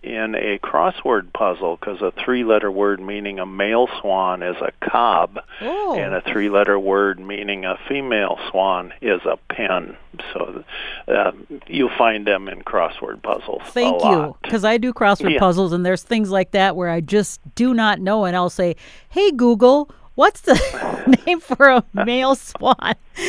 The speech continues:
Speaker 2: And I know that's kinda cheating, but hey, you know, uh, use your resources.
Speaker 1: I remember when we were first married, I'd, uh, locate, like, a New York Times or something and bring it back and we'd work that crossword puzzle,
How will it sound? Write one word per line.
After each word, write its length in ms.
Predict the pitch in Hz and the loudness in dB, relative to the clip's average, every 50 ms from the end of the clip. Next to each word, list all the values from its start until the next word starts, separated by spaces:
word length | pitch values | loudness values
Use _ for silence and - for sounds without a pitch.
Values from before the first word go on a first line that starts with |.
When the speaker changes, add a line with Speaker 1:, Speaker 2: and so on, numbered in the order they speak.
| 359 - - - | 4 2 4 2
Speaker 2:
And 140 | 240 247 | 2 2
I 100 | 240 247 262 269 | 2 2 2 2
know 120 | 269 269 | 2 2
that's 220 | 240 247 240 233 - | 4 4 2 2 2
kinda 300 | - 262 240 220 208 185 | 2 2 2 2 2 0
cheating, 460 | - - 247 240 240 226 214 190 190 | -2 -2 -4 -2 0 0 2 0 2
but 240 | 180 190 175 185 180 - | 2 2 2 0 -2 -6
hey, 300 | - 190 254 254 202 165 | -6 -4 -2 0 0 0
you 120 | 156 170 175 | 0 -2 -2
know, 220 | 180 185 202 226 | -2 -2 0 0
uh, 20 | 208 | 0
use 320 | 180 170 208 233 226 214 | 0 0 0 0 0 0
your 80 | 220 214 | -2 -2
resources. 800 | 214 208 202 - - 180 147 135 - 165 151 143 - - - _ - - - - - - - - - - - - - - - - - - - | -2 -2 -2 -2 -4 -6 -6 -6 -8 -12 -12 -12 -14 -16 -20 _ -20 -20 -20 -20 -20 -20 -20 -20 -20 -18 -18 -20 -20 -20 -20 -20 -18 -6 -6
Speaker 1:
I 40 | 117 | -2
remember 280 | 120 127 127 127 123 123 120 | 0 2 2 2 2 2 2
when 80 | 127 | 2
we 60 | 127 127 | 2 2
were 80 | 123 | 2
first 320 | - - 123 117 110 - - | 2 0 -2 -2 -2 -4 -6
married, 420 | 110 110 117 120 117 110 104 104 | -4 -2 0 0 0 0 0 0
I'd, 360 | 104 101 101 101 101 104 107 | 0 -2 -2 -4 -8 -8 -6
uh, 300 | - 113 104 98 95 101 - - | -4 -2 0 0 0 -2 -2 -6
locate, 760 | - - - 113 113 113 113 107 107 - - 107 104 98 95 | -8 -10 -10 -6 2 2 2 2 2 0 -2 -2 -2 -2 -4
like, 240 | 104 107 101 - 101 | -4 -6 -4 -2 -4
a 40 | 98 | -4
New 120 | 104 101 | -4 -4
York 260 | 98 98 98 90 - | -4 -4 -4 -6 -4
Times 420 | - 113 101 95 95 98 98 92 95 | 0 0 0 2 0 -2 -6 -4 -4
or 120 | 98 92 | -4 -4
something 480 | - - 101 92 87 - 98 92 87 90 | -2 -2 -2 -2 -2 -6 -8 -6 -6 -6
and 260 | 90 85 90 95 92 | -10 -10 -10 -8 -4
bring 220 | 92 92 90 92 | -4 -4 -2 -4
it 160 | 90 - - | -6 -6 -2
back 400 | - 80 80 85 87 82 - - | 0 0 0 0 0 -2 -4 -8
and 100 | - 50 | -10 -8
we'd 220 | - - 50 - - | -8 -10 -10 -8 -4
work 260 | 57 104 104 - - - | 0 0 0 -2 0 0
that 220 | 95 87 - - | 0 0 0 -2
crossword 580 | - - 82 80 85 82 - - - 76 80 - - | -2 0 0 2 2 0 -2 -4 -4 -4 -4 -4 -2
puzzle, 480 | - 55 60 78 - - - - - | 0 0 0 0 -2 -4 -4 -4 -4